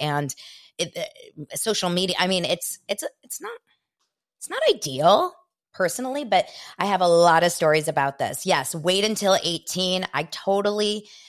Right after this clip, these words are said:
totally agree. If they still wanna do it, like, do theater, right? Dylan, my oldest, he's a musical theater lover. He loves all of that stuff. And I have him in, like, the local theater program, but he's not auditioning. He's not going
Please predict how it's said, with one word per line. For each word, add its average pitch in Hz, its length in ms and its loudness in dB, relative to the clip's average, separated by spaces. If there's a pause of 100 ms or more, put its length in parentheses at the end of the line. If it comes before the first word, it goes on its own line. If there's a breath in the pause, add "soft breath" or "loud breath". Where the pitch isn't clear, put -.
(320 loud breath)
totally 214 540 2
agree. 160 260 0
If 147 100 -4
they 214 120 0
still 254 460 4
wanna 240 220 4
do 185 240 2
it, 185 140 4
like, 190 200 0
do 302 140 0
theater, 190 420 2
right? 160 320 2
Dylan, 226 340 2
my 202 120 2
oldest, 185 520 2
he's 170 140 -6
a 151 80 0
musical 202 460 -6
theater 180 380 -4
lover. 170 400 2 (440 loud breath)
He 247 160 -2
loves 202 360 2 (120)
all 180 160 8
of 180 120 4
that 175 160 2
stuff. 170 240 2
And 165 100 2
I 151 40 2
have 147 260 0
him 160 120 0
in, 151 200 -4
like, 147 180 -6
the 156 80 2
local 151 320 2
theater 143 380 0
program, 143 480 0
but 143 100 -4
he's 185 140 -8
not 269 180 -2
auditioning. 165 540 -2
He's 147 120 -8
not 180 160 -2
going 180 240 2